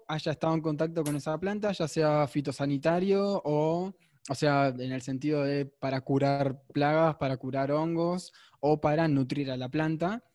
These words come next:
porque es, de repente se malgasta tanto el suelo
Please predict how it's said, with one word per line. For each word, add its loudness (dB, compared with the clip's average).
porque 0
es, -4
de -8
repente -4
se -2
malgasta -4
tanto -2
el -4
suelo -4